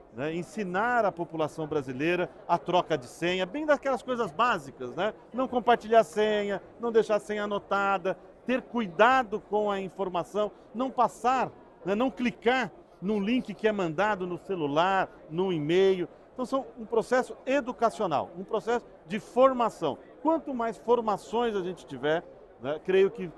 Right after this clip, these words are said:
mais nós vamos estar protegidos. Educação,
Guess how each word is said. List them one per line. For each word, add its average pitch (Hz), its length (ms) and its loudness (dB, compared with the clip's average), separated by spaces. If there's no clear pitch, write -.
mais 175 540 0
nós 165 160 -4
vamos 160 200 -6
estar 170 180 0
protegidos. 151 760 -2
Educação, 220 760 6